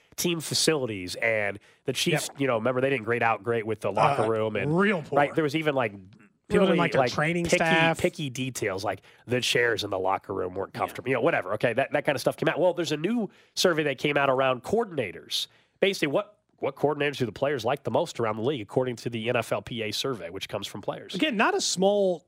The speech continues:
Speaker 2: sample size either. Seven, eight hundred players. That's what we're talking about here, is what they,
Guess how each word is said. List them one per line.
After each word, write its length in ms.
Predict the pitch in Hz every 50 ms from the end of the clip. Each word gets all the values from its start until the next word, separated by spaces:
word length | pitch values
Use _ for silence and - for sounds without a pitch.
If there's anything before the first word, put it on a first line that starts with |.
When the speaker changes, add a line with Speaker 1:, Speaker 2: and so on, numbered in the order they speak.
| _
Speaker 2:
sample 400 | - - - 147 208 - - 147
size 300 | 123 - 127 110 110 104
either. 480 | 123 147 160 151 123 120 110 104 101 104
Seven, 500 | - - - 240 277 311 311 302 285 277 - -
eight 140 | - 220 220
hundred 280 | 180 208 175 180 139 -
players. 320 | - 139 117 101 - -
That's 160 | 147 147 -
what 100 | 160 -
we're 60 | - 139
talking 340 | - 127 131 135 - -
about 160 | 170 170 175 170
here, 180 | 170 196 214
is 140 | 214 175 117
what 160 | 127 135 -
they, 360 | - 131 123 120 113 113 127